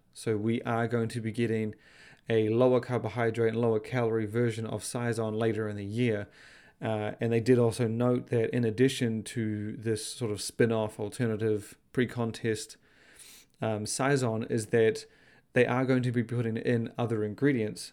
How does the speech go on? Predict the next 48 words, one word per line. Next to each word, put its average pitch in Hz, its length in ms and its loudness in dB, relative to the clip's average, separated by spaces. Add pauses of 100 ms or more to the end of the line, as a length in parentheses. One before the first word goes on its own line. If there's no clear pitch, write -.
(120)
to - 140 -8
make 113 240 0
up 120 140 -4
for 117 120 -8
those, 107 380 0 (100)
for - 140 -2
the, 107 140 0
for 107 140 -10
the 110 100 2
removal 107 340 0
of 104 100 -6
the 120 60 -12
carbs 120 360 -2
or 107 60 2
lowering 107 340 0
of 101 100 -12
the 110 60 -10
carbs. 110 380 -2
And 107 120 -6
so 113 260 2 (540)
they 127 100 4
didn't 147 120 6
mention 127 320 4
what 120 160 0
kind 127 160 0
of 107 80 -2
ingredients, 120 560 2
but 113 220 0
they 113 140 4
will 113 180 0
be 110 200 0
there 117 240 4
to, 110 360 -4 (160)
uh, - 760 -8 (240)
kind 123 200 -2
of 104 80 -2
support 120 560 0
the 117 160 2
overall 110 280 2
benefits 113 500 -2
of 104 100 -8
Saison 110 440 -4
in 104 80 -6
general. 117 240 0
So - 120 -10
performance, 113 600 -4
strength, 113 460 -6
and 101 160 -8